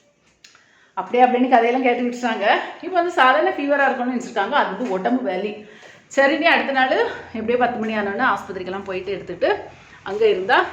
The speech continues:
நம்ம வந்து இப்படி இருந்தா நம்ம கதை வந்து பாடாயிரும், நம்ம நேரா நம்ம ஒய்ஃப்கிட்டயே போயிரலாம் அப்படின்னுக்கிட்டு என்ன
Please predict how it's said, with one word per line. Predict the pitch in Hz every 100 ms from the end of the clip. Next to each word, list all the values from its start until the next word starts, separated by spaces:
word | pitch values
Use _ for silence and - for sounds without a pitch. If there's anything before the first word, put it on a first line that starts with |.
| - 190
நம்ம | 190 185 180
வந்து | 175 190 294 208 170 - - - -
இப்படி | 202 240
இருந்தா | 196 196 294
நம்ம | 214 196
கதை | 202 190 226
வந்து | 220 226
பாடாயிரும், | 214 190 208 202 185 175 175 170
நம்ம | 175 202
நேரா | 185 190 220
நம்ம | 185 185 180
ஒய்ஃப்கிட்டயே | 190 - 233 185 190 185
போயிரலாம் | 185 185 180 175 165 -
அப்படின்னுக்கிட்டு | 165 175 175 180 359 480 - - -
என்ன | 190